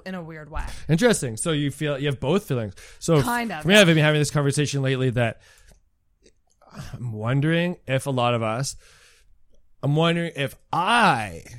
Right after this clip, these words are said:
Speaker 2: have just conditioned myself my whole life to have certain feelings. Like,
Speaker 1: Yeah.
Speaker 2: just, I, you know, I've recently,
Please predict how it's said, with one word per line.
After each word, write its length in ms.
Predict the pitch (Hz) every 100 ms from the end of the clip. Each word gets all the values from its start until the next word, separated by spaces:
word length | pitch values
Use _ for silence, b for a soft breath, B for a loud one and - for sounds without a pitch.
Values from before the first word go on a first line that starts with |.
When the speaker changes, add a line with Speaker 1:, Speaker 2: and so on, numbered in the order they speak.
| - _
Speaker 2:
have 200 | 131 139
just 180 | 131 -
conditioned 600 | 139 123 120 143 - 139
myself 460 | 127 110 127 117
my 120 | 123 113
whole 160 | 120
life 180 | 117 110
to 80 | 110
have 200 | 113 110
certain 280 | - 101 95
feelings. 680 | - 98 87 85 - - - B B B
Like, 160 | - 117
Speaker 1:
Yeah. 500 | 233 226 208 185 160
Speaker 2:
just, 200 | 160 - -
I, 220 | 160 165 156
you 120 | 170
know, 80 | 185
I've 220 | 170 151
recently, 580 | 190 196 196 190 185